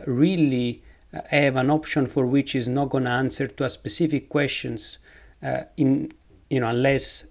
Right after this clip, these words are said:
there are, like, very few cases in which it's not gonna be, give an answer, like when it's gonna tell you for now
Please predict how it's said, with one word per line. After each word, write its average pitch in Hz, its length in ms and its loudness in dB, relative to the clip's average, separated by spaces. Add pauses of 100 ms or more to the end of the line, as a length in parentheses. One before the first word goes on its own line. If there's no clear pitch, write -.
there 131 160 0
are, 123 60 0
like, 123 260 -4
very 139 260 0
few 131 160 -4
cases 135 420 4
in 123 160 -6
which 131 220 -2
it's 123 120 -4
not 131 120 -2
gonna 123 240 -4
be, 127 120 -6
give 131 200 -2
an 120 160 -4
answer, 131 400 -2
like 120 300 -4
when 131 300 2
it's 113 100 -8
gonna 117 180 -4
tell 139 200 0
you 131 260 -2 (180)
for 117 160 0
now 123 460 0